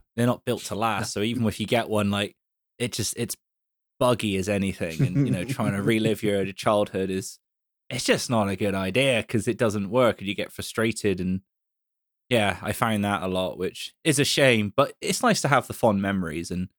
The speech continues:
Speaker 1: there's something that just jumped into my mind was, I remember the P S two, it felt like it was definitely the console that also had a lot of movie tie-in games. You know, I've spoken about this a
Speaker 2: Yeah.
Speaker 1: few times on the podcast. Like,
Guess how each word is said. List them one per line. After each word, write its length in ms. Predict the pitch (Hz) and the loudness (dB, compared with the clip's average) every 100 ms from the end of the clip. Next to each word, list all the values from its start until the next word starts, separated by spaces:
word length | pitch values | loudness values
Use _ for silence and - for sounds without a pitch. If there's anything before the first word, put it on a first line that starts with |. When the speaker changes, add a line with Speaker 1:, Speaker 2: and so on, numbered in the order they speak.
| _ _ _ - | _ _ _ -4
Speaker 1:
there's 140 | 147 | 0
something 280 | 175 185 196 | 4 4 2
that 120 | 143 | 0
just 240 | - 117 - | -2 -4 0
jumped 240 | 120 92 | 0 0
into 160 | 107 113 | -2 2
my 100 | 107 | 4
mind 300 | 127 127 101 | 4 4 2
was, 200 | 95 - _ _ - | 0 -6 _ _ -2
I 60 | |
remember 320 | 123 175 226 160 | 2 4 4 4
the 100 | 117 | 2
P 160 | 147 | -2
S 120 | 127 | -2
two, 320 | - 143 110 - _ _ _ _ _ | 0 0 0 -4 _ _ _ _ _
it 40 | - | -2
felt 280 | 202 233 131 | 4 4 4
like 320 | 127 - - _ _ _ - | -2 -4 -14 _ _ _ -2
it 80 | 135 | 0
was 140 | 127 | 2
definitely 320 | 147 143 156 127 | 2 0 0 -2
the 60 | |
console 480 | - 123 87 - 107 | 0 0 0 -4 -2
that 80 | 107 | -2
also 320 | 107 107 107 | -2 -2 -2
had 180 | 98 107 | -2 -2
a 40 | 98 | 0
lot 360 | 98 95 - | -2 -4 -2
of 240 | 98 92 _ _ _ _ _ _ _ 101 | -4 -4 _ _ _ _ _ _ _ 2
movie 360 | 110 110 101 | 4 4 0
tie-in 440 | - 117 113 95 87 | 0 0 2 0 -2
games. 360 | 80 76 90 | -6 -10 -8
You 40 | 101 | -6
know, 60 | |
I've 60 | 90 | -2
spoken 320 | 127 127 117 | 0 0 0
about 200 | 98 80 | -2 -2
this 140 | - | -4
a 40 | 110 | -4
Speaker 2:
Yeah. 60 | 101 | -2
Speaker 1:
few 80 | |
times 260 | - 87 87 | -4 -6 -6
on 80 | 82 | -8
the 80 | 82 | -6
podcast. 560 | 104 - 95 87 - | -4 -4 -6 -6 -6
Like, 160 | 90 | -8